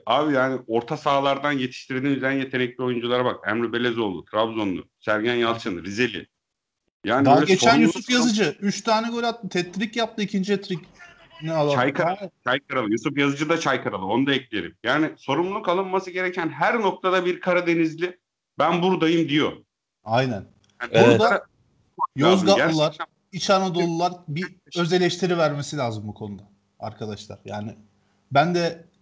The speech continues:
Speaker 2: kısmen Yozgatlı bir insan olarak burada bakın öz eleştirimi veriyorum. Siz de verirseniz belki ileri taşıyabiliriz Yozgat'ımızı.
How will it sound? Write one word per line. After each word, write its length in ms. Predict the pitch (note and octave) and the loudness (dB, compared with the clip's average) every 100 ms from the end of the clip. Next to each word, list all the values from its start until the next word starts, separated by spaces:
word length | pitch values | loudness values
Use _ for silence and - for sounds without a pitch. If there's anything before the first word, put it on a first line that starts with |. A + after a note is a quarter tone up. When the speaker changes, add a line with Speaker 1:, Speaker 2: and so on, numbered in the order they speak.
| C#3 | -12
Speaker 2:
kısmen 440 | - D#3+ - D#3+ D#3+ | -6 -6 -2 -2 -2
Yozgatlı 540 | D#3 C#3+ D3+ D#3 D3+ | -2 0 -2 -2 -2
bir 80 | D3 | -2
insan 300 | D3 C#3 E3 | -2 -2 -4
olarak 480 | C#3 B2+ D3 - - | -2 0 -2 -4 -8
burada 320 | B2+ C3 C#3 | -4 0 0
bakın 200 | C3+ C#3+ | 0 0
öz 160 | C3+ C3+ | 0 0
eleştirimi 460 | C3 - C3 C3 | -2 -2 -2 2
veriyorum. 360 | B2 A#2+ G#2 G2+ | 2 2 0 -2
Siz 240 | D3 C#3 | -2 2
de 120 | D3+ | 4
verirseniz 500 | C#3+ D3 D3 C#3+ C#3+ | 4 4 2 -2 0
belki 300 | C3+ C3+ D#3 | 2 2 0
ileri 300 | C#3 B2+ C3 | 0 2 2
taşıyabiliriz 640 | B2+ A#2+ C#3 B2 A#2 A#2+ G2+ | 0 -2 0 0 2 0 2
Yozgat'ımızı. 640 | G#2+ G#2+ G#2 G#2+ G2+ F#2+ | 0 0 -4 -4 -8 -8